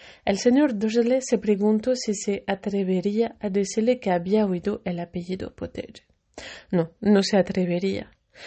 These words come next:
En lugar de eso dijo, tratando de parecer despreocupado,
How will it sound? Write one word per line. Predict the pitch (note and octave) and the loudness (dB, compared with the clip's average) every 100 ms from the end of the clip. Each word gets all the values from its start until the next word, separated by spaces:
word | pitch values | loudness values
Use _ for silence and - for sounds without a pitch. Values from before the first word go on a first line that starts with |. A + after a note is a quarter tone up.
| - | -2
En | A3 G#3+ | 6 8
lugar | A#3+ C4+ C4 | 8 6 6
de | G#3+ | 6
eso | A3+ - C#4 | 4 4 0
dijo, | A#3 G#3+ - B3+ B3 A3 | 2 0 4 4 6 2
tratando | F#3 F3 F#3 G#3 | -2 0 2 4
de | G#3+ F3+ | 2 2
parecer | F3 F3 F3+ G#3 F#3 | -2 -4 -4 -6 -6
despreocupado, | F3 F3+ - F#3 F3+ - G3 G3 B3+ | -6 -10 -6 -6 -6 -8 -6 -4 -4